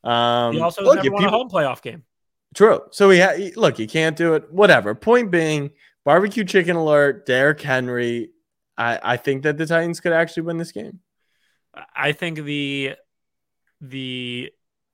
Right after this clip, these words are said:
Speaker 2: slander on the Eagles' run defense is highly, highly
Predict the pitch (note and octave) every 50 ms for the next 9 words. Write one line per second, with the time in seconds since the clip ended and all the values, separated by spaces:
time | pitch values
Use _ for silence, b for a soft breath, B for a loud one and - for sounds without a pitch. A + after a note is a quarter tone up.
0 | _ _ _ _ _ _ _ _ _ _ _ _ _ _ - - - - D3 C#3
1 | C3 C3 C3 C3+ C3+ B2+ B2 A#2+ B2 B2+ A#2+ A#2 A#2+ A#2+ B2 A#2 A#2+ A#2+ A#2 A#2+
2 | A#2+ A#2 A#2 G#2 A2 A#2 A2+ A2+ A2 A2 G#2+ A2 G#2+ - - A2 G#2+ A2 A2 -
3 | - - _ A#2+ A2+ G#2+ G#2+ F#3 E3+ - - - _ _ _ - - - - -
4 | - C#3 C3 B2 A#2+ A#2 A2+ A2+ A2+ G#2+ G2+ F#2+ _ _ - - - - B2+ A2+
5 | A2 G2+ F#2+ F2+ F2 F2 F2 -